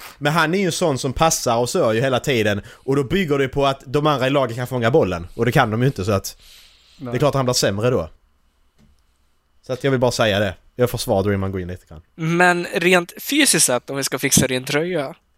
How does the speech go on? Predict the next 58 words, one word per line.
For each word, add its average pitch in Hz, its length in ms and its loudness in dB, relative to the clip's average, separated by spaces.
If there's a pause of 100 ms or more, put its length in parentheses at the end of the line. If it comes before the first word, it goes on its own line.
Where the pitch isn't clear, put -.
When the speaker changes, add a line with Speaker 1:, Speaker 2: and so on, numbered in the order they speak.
(600)
Speaker 3:
Vitt 202 380 -6
är 180 60 2
ju 160 80 8
en 139 100 2
blandning 143 340 0
av 131 120 0
alla 196 260 4
färger. 127 580 -4 (440)
Så - 140 -2
det 175 60 4
är - 20 8
ju 196 60 6
bara 185 100 4
att 156 100 -2
vi 147 40 -2
Speaker 1:
Mm. - 20 0 (120)
Speaker 3:
spiller 151 300 -2
mer 170 480 0
på 151 300 -12
den, 143 280 -14
så 160 140 -6
kommer 160 220 2
den 143 80 2
förr 170 180 0
eller 147 120 -2
Speaker 1:
Precis. 135 140 4
Speaker 3:
senare 147 220 0
bli 156 140 0
vit - 260 -10
igen. - 240 -6 (280)
Speaker 1:
Exakt, 135 400 -2
massa 151 380 0
ljusa 147 280 -2
färger 123 220 0
bara. 90 200 -6 (680)
Så 139 260 -2
du 143 140 -6
bara 151 140 2
Speaker 3:
Men 139 180 -6
Speaker 1:
suger - 260 2
Speaker 3:
alla 196 120 4
Speaker 1:
in 165 60 2
Speaker 3:
färger. 127 280 2
Speaker 1:
allt 123 80 2
ljus 107 220 -4
bara. 92 200 -10 (140)
Ja, 143 80 0
Speaker 3:
Alla 143 120 4
Speaker 1:
allt 208 100 4
ljus - 40 -2
Speaker 3:
färger. 123 320 2
Speaker 1:
bara. 95 140 -10 (380)
Ja. 107 220 0 (720)
Lys 247 200 0
på 226 80 -2
den 226 40 2
med 240 100 0
ficklampa. 139 460 -2